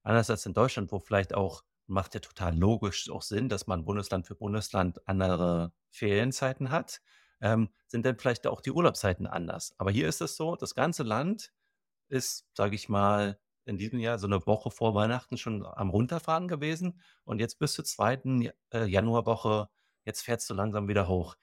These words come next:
Und jetzt hat er so ein Gefühl für, „Oh, ich durfte durchschnaufen“, so durch, „Oh, das war eine Reflexionsphase“,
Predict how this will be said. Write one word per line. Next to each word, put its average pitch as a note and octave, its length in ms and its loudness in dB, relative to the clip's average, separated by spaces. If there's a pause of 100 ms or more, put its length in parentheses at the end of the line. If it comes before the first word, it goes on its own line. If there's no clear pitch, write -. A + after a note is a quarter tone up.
(200)
Und - 60 -6
jetzt F#2 100 -4
hat A#2+ 80 -2
er D#3 80 6
so C3 100 2
ein B2+ 60 2
Gefühl B2+ 320 0
für, B2 360 0 (340)
„Oh, - 80 -8
ich - 120 -8
durfte C3 300 0
durchschnaufen“, F2 1120 -2
so - 160 -10
durch, G#2 380 4
„Oh, - 60 -20 (600)
das - 120 -6
war A2 80 2
eine G2 100 0
Reflexionsphase“, B2+ 1120 2